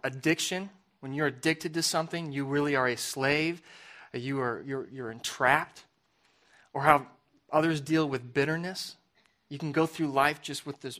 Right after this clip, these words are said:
this bitterness inside of you, and it keeps you from enjoying and experiencing what God has intended for your life.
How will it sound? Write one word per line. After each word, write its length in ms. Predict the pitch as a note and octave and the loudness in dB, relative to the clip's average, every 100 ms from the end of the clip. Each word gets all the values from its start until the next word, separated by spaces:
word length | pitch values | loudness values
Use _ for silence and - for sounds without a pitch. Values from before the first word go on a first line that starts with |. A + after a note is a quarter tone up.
| - | -18
this 140 | B2+ | -18
bitterness 640 | C3+ - D3 E3 E3 D#3+ F3 | -18 0 2 2 -2 -8 -8
inside 380 | E3 F3 E3 | -6 0 0
of 100 | E3 | -2
you, 180 | D#3+ F3 - - - _ - | -4 -6 -8 -20 -20 _ -8
and 80 | C#3 | -8
it 140 | - | -8
keeps 360 | - F#3 - - | -8 -6 -6 -6
you 120 | F3 | -8
from 200 | - C3 | -10 -10
enjoying 600 | A#2+ A#2+ D3 D#3 E3 E3 - - - | -8 -8 -6 -4 -4 -6 -14 -20 -12
and 80 | C3 | -6
experiencing 720 | - - D#3 E3 - E3 C#3+ | -4 -2 -4 -4 -8 -8 -8
what 160 | B2+ | -6
God 280 | C#3 C#3 C#3+ | 0 0 0
has 220 | C#3+ C#3 | 0 -4
intended 400 | B2+ - D3 C#3+ | -8 -12 -12 -12
for 120 | - | -12
your 140 | B2 A#2 | -14 -12
life. 360 | A2 G2+ - | -14 -16 -20